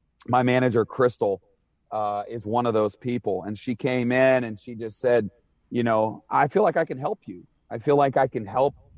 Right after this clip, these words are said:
this thing." And, and, um, it's so funny how, how God has the way of just sending those, those incredible people to you. But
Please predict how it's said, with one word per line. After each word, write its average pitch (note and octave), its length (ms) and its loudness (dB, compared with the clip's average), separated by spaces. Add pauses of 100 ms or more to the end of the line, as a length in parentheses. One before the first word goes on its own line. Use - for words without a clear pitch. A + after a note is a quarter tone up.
(360)
this B2+ 220 0
thing." D3 440 2
And, G#2+ 160 -4 (520)
and, A2+ 300 -4
um, G2 480 -2 (540)
it's B2+ 180 -4
so D3 240 2
funny C#3 460 -2
how, C3 500 -2 (120)
how C3 220 -8
God B2+ 360 -6
has C3 260 -8
the A#2+ 60 -18
way B2 300 -4
of G#2+ 140 -10
just A2+ 300 -12
sending B2+ 380 2
those, A2 240 0 (140)
those A#2+ 200 0
incredible A#2 480 -2
people B2+ 300 -4
to A#2+ 100 -10
you. A#2 80 -4
But G#2+ 180 2